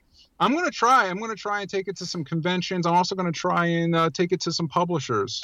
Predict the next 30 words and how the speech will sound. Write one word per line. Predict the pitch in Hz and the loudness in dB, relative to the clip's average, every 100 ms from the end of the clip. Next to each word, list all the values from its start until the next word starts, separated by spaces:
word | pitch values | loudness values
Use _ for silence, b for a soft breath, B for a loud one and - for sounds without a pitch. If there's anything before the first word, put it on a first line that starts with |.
| - | -2
um, | 127 127 127 120 | 2 4 2 0
to | 127 | -4
see | 127 135 | -4 0
if | 131 | 0
they | 131 131 | 2 0
want | 127 131 127 | 2 0 0
to | 127 | -2
do | 131 131 127 | 0 2 2
the, | 131 170 | 2 2
the | 135 | 2
run | 139 151 160 | 4 4 2
people | 160 160 143 | 0 0 0
will | 131 | 2
be | 131 | 2
getting | 143 131 | 2 2
with | 123 | 4
this | 131 131 | 2 2
is | 120 | -4
exclusive | 117 - 131 127 127 127 | -4 -4 0 0 0 -2
to | 127 | -4
Kickstarter. | - 127 - 135 135 127 | -2 -2 0 2 4 2
That's, | 117 117 - | 2 -2 -2
that's | 123 120 | -2 0
where | 127 | -2
they're | 120 | 0
gonna | 120 113 | 0 -2
get | 120 120 | -2 0
this. | 123 139 - - b b b b | 2 0 -4 -14 b b b b
Um, | 123 120 120 120 | 0 2 2 0
but, | 120 | -2